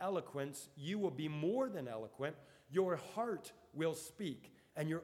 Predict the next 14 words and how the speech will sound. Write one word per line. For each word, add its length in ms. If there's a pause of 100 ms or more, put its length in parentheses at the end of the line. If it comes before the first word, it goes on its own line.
eyes 500
will 200 (160)
flash 600
as 280
you 180
talk 540
of 120
his 220
sweet 320
love." 320 (1040)
Every 320
Christian 760
here 460 (1000)
is 180